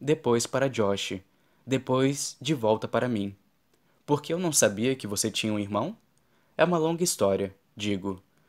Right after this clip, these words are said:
"Não acha que seu, seu terapeuta deveria saber de algo assim?"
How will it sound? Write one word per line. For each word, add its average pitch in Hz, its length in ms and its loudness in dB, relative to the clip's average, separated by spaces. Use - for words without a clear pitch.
"Não 123 240 4
acha 131 360 0
que - 140 -6
seu, 107 220 0
seu 110 260 0
terapeuta 117 720 0
deveria 107 400 0
saber 110 460 0
de 107 120 -4
algo 101 220 0
assim?" 139 380 -2